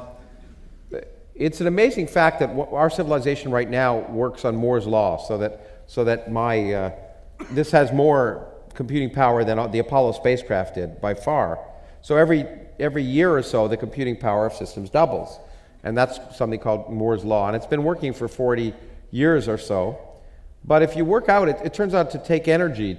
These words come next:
when, to do a computation, or at least, at least erase the registers. And we worked out that if Moore's law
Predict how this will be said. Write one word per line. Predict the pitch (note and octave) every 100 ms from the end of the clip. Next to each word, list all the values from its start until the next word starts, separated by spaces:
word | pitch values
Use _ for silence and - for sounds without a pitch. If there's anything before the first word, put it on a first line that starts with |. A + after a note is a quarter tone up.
| -
when, | A#2 A2+
to | A#2
do | A#2
a |
computation, | G#2+ A#2 A2 G#2 G#2 G2 -
or | F#2+
at | G2
least, | G#2 - - - - - -
at | G2+
least | G#2 G#2
erase | G2+ G#2+ A2 -
the |
registers. | G2+ G#2 G#2+ - F2+ F2+ - - - -
And | B2+
we | C#3
worked | D#3+ F3+ E3+
out | D#3 - -
that | C3 C3+
if | C3
Moore's | C#3 E3 G3 D3
law | D#3 E3 G2 G2 -